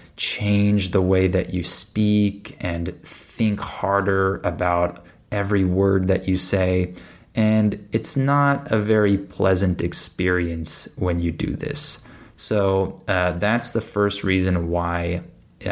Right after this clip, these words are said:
I don't think that it's good for you to ask for error correction in the moment. And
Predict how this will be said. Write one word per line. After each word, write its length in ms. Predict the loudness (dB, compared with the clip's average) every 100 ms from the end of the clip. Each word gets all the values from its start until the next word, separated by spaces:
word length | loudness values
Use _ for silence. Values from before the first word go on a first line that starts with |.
| -4
I 160 | -2 -2
don't 320 | 0 0 -2
think 420 | -2 0 0 -2
that 140 | -2
it's 200 | -2 -4
good 340 | -4 0 0 0
for 140 | -2
you 260 | 0 0 -4
to 240 | -6 -12 -14 -10
ask 360 | -4 -2 -2 -6
for 320 | -6 -6 -6 -4
error 300 | 0 0 -2
correction 680 | -2 -2 -2 -2 -4 -6 -6
in 140 | -4 -2
the 60 |
moment. 580 | -2 -2 0 2 0 -2 -18 -20 -20 -20 _
And 400 | -2 0 0 -2